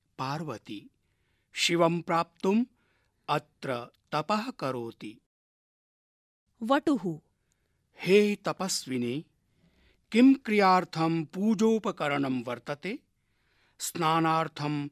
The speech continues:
Speaker 1: जलं सुलभम्? भोजनार्थं फलं वर्तते। त्वं तु जानासि एव, शरीरमाद्यं खलु धर्मसाधनम्।
Speaker 2: पार्वती तूष्णीं तिष्ठति।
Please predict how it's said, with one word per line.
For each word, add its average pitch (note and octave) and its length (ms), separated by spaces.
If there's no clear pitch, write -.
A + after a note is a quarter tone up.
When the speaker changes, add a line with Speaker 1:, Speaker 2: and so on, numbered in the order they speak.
Speaker 1:
जलं C#3 520
सुलभम्? C#3+ 680
भोजनार्थं C3 1040
फलं A#2 400
वर्तते। D3 600
त्वं B3 240
तु C4 160
जानासि D3 920
एव, C3+ 400
शरीरमाद्यं D#3+ 1300
खलु F#3 240
धर्मसाधनम्। A2+ 1000
Speaker 2:
पार्वती C#4 760
तूष्णीं F#4+ 680
तिष्ठति। G3+ 680